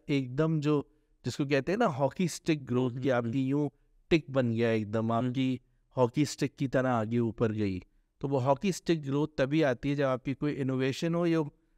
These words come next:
Speaker 1: जो मार्केट ने पहले ना देखी हो। तो ये स्टार्टअप के लिए अक्सर इसीलिए उन कंपनीज को हाई ग्रोथ, स्केलेबल टेक प्रोडक्ट, और टेक इसलिए, टेक्नोलॉजी इसलिए कहते हैं क्योंकि टेक्नोलॉजी से आप पूरे के पूरे, ना सिर्फ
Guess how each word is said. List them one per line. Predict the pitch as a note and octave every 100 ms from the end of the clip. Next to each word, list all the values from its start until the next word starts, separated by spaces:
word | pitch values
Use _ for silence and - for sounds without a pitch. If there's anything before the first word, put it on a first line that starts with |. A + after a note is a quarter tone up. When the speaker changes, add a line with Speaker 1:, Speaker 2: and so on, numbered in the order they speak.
| _ -
Speaker 1:
जो | D3
मार्केट | C#3 C3 - D#3+
ने | E3 D#3
पहले | C#3+ B2+ C3+
ना | B2+ A2+
देखी | G#2 F2+ - G2+
हो। | F2
तो | A#2 C3
ये | C3 D#3 F3+ F3 _ _ -
स्टार्टअप | - D3+ C#3 E3 D3+
के | E3
लिए | D#3 D#3+
अक्सर | C3+ - - F3 F3
इसीलिए | D#3 - F3 E3+
उन | D#3+ D#3
कंपनीज | D#3 C3 C3+ D3 C3+
को | - D3 D3+ D#3 _ _ _ _
हाई | - C3 D#3+
ग्रोथ, | D#3 C3 C#3 D3+ D3+
स्केलेबल | - - - D3 C#3+ E3 D3+ D#3+ D#3 D3+ _ _ _ -
टेक | D#3+ -
प्रोडक्ट, | D#3 C3 C3+
और | C3 -
टेक | F3 E3+
इसलिए, | E3+ - F#3
टेक्नोलॉजी | E3+ C#3+ D3+ D3 D#3+ E3+
इसलिए | D#3 E3+ D#3+
कहते | E3 D3+ F3
हैं | F#3+ - _ _ _
क्योंकि | E3 F3
टेक्नोलॉजी | - D3 - D3 C#3+ D#3 D#3 F3
से | E3+ - E3+
आप | D#3 D3 D3+ _ -
पूरे | D3+ D3+ D#3+ E3+
के | F3
पूरे, | E3 D3+ D3 D3
ना | C#3+
सिर्फ | C#3 D3+